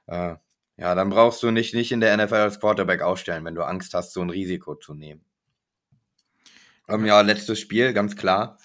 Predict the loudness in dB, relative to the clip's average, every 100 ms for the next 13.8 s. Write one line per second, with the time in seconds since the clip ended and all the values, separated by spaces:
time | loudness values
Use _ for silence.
0 | _ -16 -16 -18 _ _ _ -6 -2 -2
1 | -4 -8 _ 2 2 2 2 0 2 4
2 | 4 4 -2 -12 -6 -2 -2 -6 -12 _
3 | _ _ -20 _ _ -8 -4 -4 -8 -16
4 | -2 2 4 2 0 -2 -6 -6 -4 -2
5 | 0 0 -2 0 2 2 -2 -4 -4 -6
6 | -12 _ _ _ -10 -6 -4 -4 -4 0
7 | 4 4 4 2 -2 -12 -4 0 2 2
8 | 0 -2 -4 -4 -4 0 -2 -2 -8 -2
9 | 2 2 2 2 6 6 6 4 2 -2
10 | -10 _ _ _ _ _ _ _ _ _
11 | 6 8 10 8 4 -4 0 0 2 4
12 | 4 4 2 2 2 0 -2 -2 -4 -2
13 | -2 -4 -8 -6 -4 -2 -4 -6